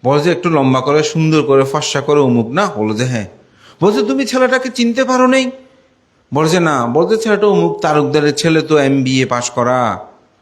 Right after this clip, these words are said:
ওর এখন মাথায় একটু সমস্যা, ওই বাজারে কেউ ঢুকলে ও এরকম গালিমন্দ করা হয়তো।" "কি বলো?" বলছে, "হ্যাঁ।" তখন অন্যদের, "তা থামো, থামো, থামো।" তখন তিনি আবার বাজারে গেলেন, ও ঢুকতেছে, সে আবার গালিমন্দ করতেছে,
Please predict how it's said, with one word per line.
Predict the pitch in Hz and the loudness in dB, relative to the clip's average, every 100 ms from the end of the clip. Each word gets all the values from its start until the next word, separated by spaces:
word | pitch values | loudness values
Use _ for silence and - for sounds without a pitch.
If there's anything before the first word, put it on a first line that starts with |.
| _ _ - | _ _ -4
ওর | 131 | -2
এখন | 127 147 | 0 0
মাথায় | 127 113 113 143 | 0 0 0 -2
একটু | 113 135 | -2 -6
সমস্যা, | 127 127 120 - 90 82 - - _ _ _ - | -4 0 0 -2 -4 -6 -8 -20 _ _ _ -2
ওই | 131 | 0
বাজারে | 120 120 120 123 | 2 2 2 2
কেউ | 117 131 175 | 0 0 2
ঢুকলে | 156 165 160 190 220 | 2 0 2 2 4
ও | 170 170 | 4 2
এরকম | 147 147 131 | 2 -2 -2
গালিমন্দ | 120 120 110 107 104 | 0 0 -2 -2 -2
করা | 113 127 | 0 0
হয়তো।" | 104 104 90 - - _ _ _ _ _ _ _ | -2 -4 -10 -16 -20 _ _ _ _ _ _ _
"কি | - | 0
বলো?" | 247 139 95 - - - - _ _ _ - | 2 4 2 -4 -12 -20 -20 _ _ _ -4
বলছে, | 113 110 | -2 0
"হ্যাঁ।" | 117 110 92 85 - _ _ | 0 -2 -4 -6 -16 _ _
তখন | - 180 214 | -4 0 2
অন্যদের, | 160 156 220 226 | 2 2 2 2
"তা | 220 | 0
থামো, | 190 202 196 | -2 -4 -4
থামো, | 190 185 170 | -2 -4 -4
থামো।" | 175 170 151 - _ _ _ _ _ _ _ - | -4 -6 -8 -14 _ _ _ _ _ _ _ -6
তখন | 117 135 | -2 -2
তিনি | 127 120 | 0 0
আবার | 110 101 120 156 190 | 0 0 0 2 0
বাজারে | 160 107 101 98 | 0 0 0 0
গেলেন, | 92 98 151 226 - | 0 0 -2 -4 -4
ও | 226 262 | 0 2
ঢুকতেছে, | 196 226 - 214 220 | 2 0 0 0 2
সে | 214 208 | 0 0
আবার | 190 226 | 0 0
গালিমন্দ | 196 180 160 143 135 | 0 0 0 0 0
করতেছে, | 120 110 117 101 | -2 -4 -6 -6